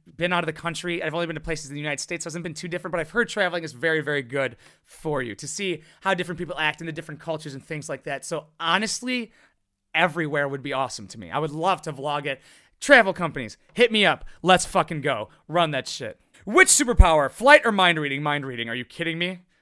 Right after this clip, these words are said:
That puts you at such an advantage. Flying would be cool, but airplanes exist. Mind reading, you, I would rule the fucking world. That'd be bad. That'd be a real problem. Fave YouTubers other than yourself. JonTron is the greatest YouTuber of all time.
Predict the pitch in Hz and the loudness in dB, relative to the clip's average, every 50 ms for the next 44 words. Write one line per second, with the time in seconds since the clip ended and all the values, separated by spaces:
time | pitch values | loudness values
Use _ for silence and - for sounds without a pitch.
0 | _ _ 170 156 175 170 170 165 156 - - - - - - 185 170 160 180 180 | _ _ -6 -4 -4 -6 -6 -8 -8 -6 -6 -4 -4 -2 0 0 0 -2 -2 -6
1 | 175 165 131 123 151 147 151 160 170 170 - - - _ _ _ _ - - 190 | -6 -6 -2 0 0 0 2 0 -2 -6 -10 -16 -18 _ _ _ _ -12 -2 0
2 | 208 208 226 220 214 185 160 160 156 - 220 214 190 165 123 151 156 160 165 175 | 4 4 4 4 2 0 0 -4 -4 -2 0 2 2 2 2 0 0 0 0 0
3 | 170 180 160 156 131 143 135 127 147 165 143 123 - - - _ _ _ - - | 0 -2 -6 -6 -6 -10 -12 -6 -4 -4 -4 -4 -8 -14 -16 _ _ _ -20 -20
4 | - _ 147 156 175 196 202 196 185 170 151 139 139 156 165 165 160 _ _ _ | -16 _ -2 2 2 2 2 2 0 -2 -2 -2 -4 -6 -8 -8 -10 _ _ _
5 | _ _ _ _ - - - _ _ _ - 170 165 160 156 143 165 165 156 147 | _ _ _ _ -20 -20 -20 _ _ _ 0 0 0 0 0 -2 -2 -2 -2 -4
6 | - - 156 139 - 139 131 113 107 98 92 87 - _ _ _ _ _ _ _ | -6 -6 -8 -8 -6 -8 -10 -8 -8 -8 -8 -10 -12 _ _ _ _ _ _ _
7 | _ 151 151 131 143 131 110 131 120 113 110 120 135 127 139 131 123 117 127 135 | _ -6 -6 -6 -6 -6 -4 -4 -4 -4 -4 -6 -6 -6 -6 -6 -6 -6 -6 -6
8 | 135 120 117 - - 110 92 87 95 76 67 78 - _ _ - - _ _ - | -4 -6 -6 -6 -8 -8 -8 -8 -10 -14 -18 -20 -20 _ _ -20 -20 _ _ 4
9 | - 262 285 311 302 247 220 214 240 - - 247 202 196 202 - 160 165 165 165 | 6 6 6 6 4 2 0 -4 -4 -4 -4 -4 -4 -4 -4 -2 0 0 0 0
10 | 151 165 156 156 151 - - 196 160 143 131 120 - 185 196 208 202 - 240 226 | 0 -2 -2 -2 -2 -2 0 0 -2 -2 -4 -2 -2 0 0 0 -2 -2 0 0
11 | 220 226 - 175 156 - 156 127 131 156 160 165 156 156 - 165 151 - 151 147 | 0 0 -2 -8 -10 -10 -12 -8 -4 -2 -2 -2 -4 -6 -8 -8 -8 -8 -8 -8
12 | 123 151 - 127 - - 135 139 131 - - 180 175 151 123 | -8 -8 -8 -8 -6 -4 -4 -4 -4 -4 -6 -4 -2 -2 -4